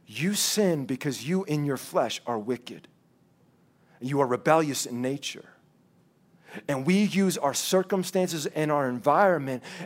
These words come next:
as a justification, as a means to justify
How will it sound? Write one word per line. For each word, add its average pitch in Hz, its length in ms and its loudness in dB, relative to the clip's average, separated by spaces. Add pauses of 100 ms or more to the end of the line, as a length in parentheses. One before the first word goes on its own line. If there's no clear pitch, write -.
as 151 200 2
a 147 160 -2
justification, 160 1300 -2 (180)
as 151 160 2
a 147 60 2
means 160 540 2
to 139 160 -4
justify 135 1120 2